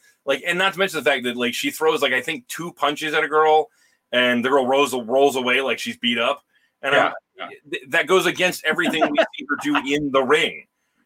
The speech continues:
Speaker 1: because they eat these punches all the time. It just, it didn't work for me. If she'd done a little more, like, grounding and pounding and whatnot, and they pulled her off of her or something like that, that would have worked a little more for me. I just didn't care for the presentation. I,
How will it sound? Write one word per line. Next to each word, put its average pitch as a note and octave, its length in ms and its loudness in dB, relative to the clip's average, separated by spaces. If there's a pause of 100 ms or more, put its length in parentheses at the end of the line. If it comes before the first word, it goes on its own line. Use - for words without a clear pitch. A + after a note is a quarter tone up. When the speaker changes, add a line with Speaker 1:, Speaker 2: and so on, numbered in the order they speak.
(100)
Speaker 1:
because C3+ 560 0
they C#3 220 0
eat C#3+ 320 -10
these C#3 160 -8
punches D#3 340 -4
all C3 220 -2
the A#2 80 -10
time. C#3 420 -4 (260)
It C3+ 140 -2
just, F3+ 260 -6
it D3+ 140 -4
didn't A3+ 220 4
work F#3+ 180 2
for D#3 160 -2
me. C#3+ 320 -2 (400)
If D#3 120 -4
she'd F#3 200 -4
done G3+ 140 4
a D#3+ 60 4
little A3 280 4
more, B3 200 6
like, C#3+ 200 -2
grounding D3+ 320 2
and C3+ 120 -2
pounding D#3 380 -2
and C#3 80 -2
whatnot, C#3 280 0
and B2+ 80 -10
they A#2+ 80 -6
pulled E3+ 220 -2
her D3 120 4
off F#3+ 220 2
of - 40 -14
her A#2 140 0
or G#2+ 40 -4
something A#2+ 220 -6
like A2 180 -4
that, A2+ 200 -2
that C3 120 0
would B2+ 120 -4
have A2+ 80 -4
worked D3+ 180 0
a - 20 -12
little A2+ 160 -4
more G2+ 200 -8
for G2 160 -10
me. G2 100 -12 (260)
I C#3 140 0
just D#3 180 -10
didn't D3+ 200 -10
care C#3+ 200 -2
for C#3 60 -18
the C3 80 -12
presentation. C#3 580 -4
I, C3+ 140 0